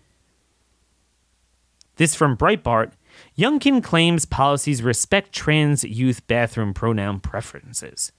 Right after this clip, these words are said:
He said on C N N State of the Union that his policies will respect parents what they want for their transgender children to use the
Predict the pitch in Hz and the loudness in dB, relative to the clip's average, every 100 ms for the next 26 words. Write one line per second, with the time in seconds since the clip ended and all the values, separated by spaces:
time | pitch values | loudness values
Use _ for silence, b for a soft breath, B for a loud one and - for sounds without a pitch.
0 | _ _ _ _ _ _ _ _ _ - | _ _ _ _ _ _ _ _ _ -4
1 | 117 160 160 123 - 160 139 127 - 135 | 0 2 2 0 0 0 0 -2 -2 -4
2 | 117 120 165 156 117 120 147 139 131 120 | -2 -2 0 0 0 0 0 2 2 2
3 | 127 127 135 131 127 - 226 233 - 165 | -2 0 2 2 0 0 0 0 -4 -2
4 | 151 110 107 - b b b b b b | 0 -2 -4 -8 b b b b b b
5 | b 120 117 160 143 131 135 120 123 110 | b -2 2 2 2 2 2 0 -2 -4
6 | 95 - 165 156 131 135 131 117 139 123 | -6 -4 -2 0 0 0 0 -2 -2 -2
7 | 120 117 123 139 110 113 | -4 -4 -2 -2 -2 -4